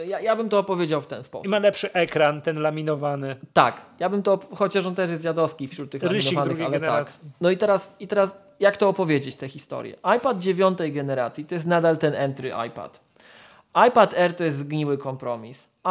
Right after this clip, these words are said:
Speaker 1: iPad Pro to jest dla wymagających, to jest ten fajny iPad naprawdę. iPad mini to jest kochany mini, tylko nie ma klawiatury niestety.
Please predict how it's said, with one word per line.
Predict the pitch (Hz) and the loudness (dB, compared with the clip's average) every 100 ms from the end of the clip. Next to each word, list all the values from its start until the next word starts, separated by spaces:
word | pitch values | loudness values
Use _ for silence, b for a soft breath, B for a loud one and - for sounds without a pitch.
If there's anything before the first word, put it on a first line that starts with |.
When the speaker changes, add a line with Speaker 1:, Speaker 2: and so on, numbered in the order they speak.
| 233 | 4
Speaker 1:
iPad | 254 196 - | 6 4 2
Pro | - 175 170 | 0 2 2
to | 147 | 0
jest | 135 | -2
dla | 143 | -2
wymagających, | 135 135 131 135 131 120 131 135 143 | -4 -6 -4 -2 -2 -4 -6 -10 -10
to | 156 | -6
jest | 156 151 | -6 -2
ten | 151 | -2
fajny | 147 151 139 131 117 | 2 2 2 0 -2
iPad | 120 117 127 | -4 -8 -8
naprawdę. | 123 127 107 151 139 165 190 | -6 -4 -6 -6 -12 -2 0
iPad | 240 202 175 | 2 2 2
mini | 180 208 196 | 0 0 0
to | |
jest | 170 - | -2 -2
kochany | 160 165 175 165 | -2 0 0 0
mini, | 160 160 151 | 0 -2 -2
tylko | 139 143 | -4 -4
nie | 143 | -2
ma | 135 | -2
klawiatury | 135 135 135 139 135 120 | 0 -2 -2 -2 -4 -4
niestety. | 117 - 104 117 131 | -6 -8 -8 -8 -10